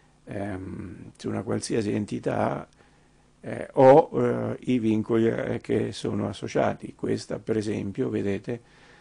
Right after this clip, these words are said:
ha un vincolo di para-, di uguaglianza con quest'altra, ha un vincolo di collinearità, inoltre ha un vincolo di, eh, rettilinearità.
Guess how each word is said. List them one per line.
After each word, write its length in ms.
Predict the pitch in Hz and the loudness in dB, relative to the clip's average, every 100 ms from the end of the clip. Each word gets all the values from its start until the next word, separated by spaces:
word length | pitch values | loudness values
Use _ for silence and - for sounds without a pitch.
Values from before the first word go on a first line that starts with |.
| _ _ | _ _
ha 300 | 127 117 - | 0 2 2
un 160 | 120 107 | -2 0
vincolo 380 | 107 107 104 110 | 0 0 0 -2
di 120 | 104 | -2
para-, 300 | - 104 117 | 2 2 2
di 400 | 104 110 104 104 | -2 0 0 -2
uguaglianza 800 | 127 110 110 110 117 104 101 113 | -2 0 2 4 2 2 -2 -6
con 160 | 95 98 | -6 -6
quest'altra, 800 | 127 - - 110 104 - 123 - | -8 -6 -6 -6 -10 -8 -8 -4
ha 240 | 120 120 | -2 0
un 200 | 110 107 | -2 -4
vincolo 480 | 104 110 104 - 107 | -2 -2 -2 -6 -8
di 140 | 98 | -8
collinearità, 1160 | - 139 127 107 101 104 104 113 135 - 101 104 - - - _ | -2 2 4 2 -2 -4 -4 -6 -6 -4 -6 -6 -12 -20 -20 _
inoltre 580 | 170 131 139 143 131 127 | -2 2 2 0 -6 -4
ha 260 | 127 127 120 | -2 -2 -2
un 180 | 123 127 | -4 -2
vincolo 640 | 120 113 107 123 127 135 - _ _ _ _ | -2 -2 -2 -2 0 -2 -8 _ _ _ _
di, 400 | - 95 113 - | -10 -2 -2 -2
eh, 80 | - - 101 117 113 - - - | -10 -20 -18 -18 -20 -20 -20 -20
rettilinearità. 1400 | - 110 107 - 113 104 107 110 110 101 98 - 127 131 | -8 -4 -4 -4 -6 -4 -4 -6 -6 -8 -10 2 4 4